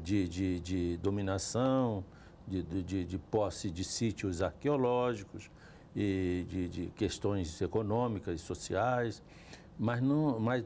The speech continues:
se nós formos, é, analisar e olhar a questão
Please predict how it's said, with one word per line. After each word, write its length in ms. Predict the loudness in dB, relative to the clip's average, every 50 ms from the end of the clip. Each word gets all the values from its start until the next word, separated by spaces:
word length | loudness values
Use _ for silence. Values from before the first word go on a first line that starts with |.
| -4 -6
se 240 | 0 2 2 4
nós 240 | 6 4 4 4 0
formos, 500 | 0 0 2 2 2 2 0 0 2 0
é, 420 | -2 -2 -2 0 4 4 4 4 2 -2 -12 -6 -2 2 4 4 4 4 2
analisar 680 | 2 2 2 2 2 2 2 2 2 2 0 0 -4 -8 -14 -20 -20 -20 -20 -20 -20 -18 -6 2
e 80 | 4 4
olhar 360 | 6 6 4 4 4 4 4
a 80 | 2
questão 600 | 2 4 2 2 2 0 0 0 0 0 0 -4